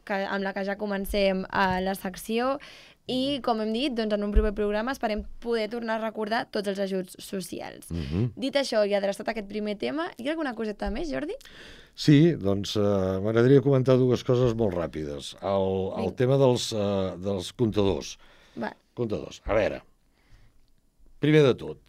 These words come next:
Speaker 2: cal substituir els aforaments, el que en dèiem abans, els dipòsits, per, eh, comptadors, per comptadors directes. Això és una normativa que està a la,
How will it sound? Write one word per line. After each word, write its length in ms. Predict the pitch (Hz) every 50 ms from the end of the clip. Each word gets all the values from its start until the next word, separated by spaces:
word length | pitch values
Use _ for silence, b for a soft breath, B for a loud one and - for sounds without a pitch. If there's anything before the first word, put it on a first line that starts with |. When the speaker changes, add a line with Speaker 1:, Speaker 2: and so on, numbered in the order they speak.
| _ _ _ _ _ -
Speaker 2:
cal 160 | 147 147 151
substituir 760 | - - 135 120 - - - - 98 - 107 98 98 92 90
els 200 | 90 92 92 90
aforaments, 640 | 95 87 - - 90 92 101 117 139 151 165 165 - -
el 80 | 85
que 80 | 78 82
en 80 | 78 82
dèiem 180 | 87 87 85
abans, 280 | 85 85 82 85 80 80
els 120 | 82 80 76
dipòsits, 640 | 82 82 - 110 120 123 123 156 175 - - - b b b b b b b _ _
per, 200 | - 101 107 117
eh, 500 | 127 139 143 - - 98 98 95 92 87
comptadors, 680 | 85 - 90 82 87 87 82 80 69 67 - - - -
per 140 | - - 69
comptadors 400 | 69 76 76 78 85 92 104 104
directes. 460 | 95 98 82 85 80 - - 73 71 69 69
Això 200 | 65 64 - 80
és 100 | 80 78
una 180 | 87 85 85 85
normativa 540 | 85 87 87 87 82 87 82 95 90 87 80
que 60 | 69
està 160 | - - 80
a 120 | 76 76 73
la, 220 | 76 78 - -